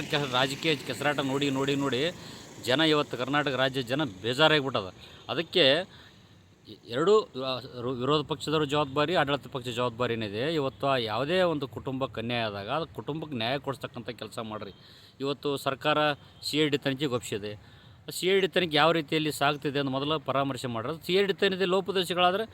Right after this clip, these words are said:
ಮುಂದೆ ಬೇರೆ ತನಿಖೆಗೆ ಒತ್ತಾಯ ಮಾಡ್ತಕ್ಕಂಥದ್ದು ಪ್ರಜಾಪ್ರಭುತ್ವ ವ್ಯವಸ್ಥೆಯಲ್ಲಿ ಅವಕಾಶ ಇದೆ, ಇಲ್ಲ ಅಂತಲ್ಲ. ಆದರೆ ಬರೀ ರಾಜಕೀಯ ಕೆಸರಾಟ ಬಿಟ್ಟು ಇವತ್ತು ಅವ್ರು ಮ-,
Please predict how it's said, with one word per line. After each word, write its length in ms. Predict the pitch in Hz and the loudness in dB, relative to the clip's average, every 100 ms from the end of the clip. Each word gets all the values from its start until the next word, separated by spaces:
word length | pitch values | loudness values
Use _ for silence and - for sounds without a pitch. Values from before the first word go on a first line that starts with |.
| - - - - | -16 -20 -18 -4
ಮುಂದೆ 200 | 214 214 | 2 4
ಬೇರೆ 240 | 196 208 | 6 4
ತನಿಖೆಗೆ 560 | - 190 180 190 202 202 | 4 0 2 2 4 4
ಒತ್ತಾಯ 280 | 175 196 190 | 2 2 2
ಮಾಡ್ತಕ್ಕಂಥದ್ದು 800 | 185 170 180 185 175 185 208 | 2 0 -2 -2 -2 -2 -2
ಪ್ರಜಾಪ್ರಭುತ್ವ 640 | 180 160 185 175 175 165 175 | -2 0 0 0 -2 -2 -2
ವ್ಯವಸ್ಥೆಯಲ್ಲಿ 300 | 165 190 170 | -2 2 2
ಅವಕಾಶ 300 | 160 175 - | 2 0 -2
ಇದೆ, 100 | 131 | -4
ಇಲ್ಲ 160 | 139 | 0
ಅಂತಲ್ಲ. 260 | 160 151 120 - - - - - _ - | 0 0 -4 -4 -14 -20 -20 -20 _ -2
ಆದರೆ 260 | 190 202 | 2 2
ಬರೀ 180 | 160 175 | 4 4
ರಾಜಕೀಯ 400 | 170 151 170 196 | 4 2 2 -2
ಕೆಸರಾಟ 380 | 170 147 170 156 | -2 0 2 2
ಬಿಟ್ಟು 260 | 147 139 | -4 -2
ಇವತ್ತು 260 | 151 143 147 | -2 0 2
ಅವ್ರು 180 | 156 160 | 2 2
ಮ-, 140 | 160 | 0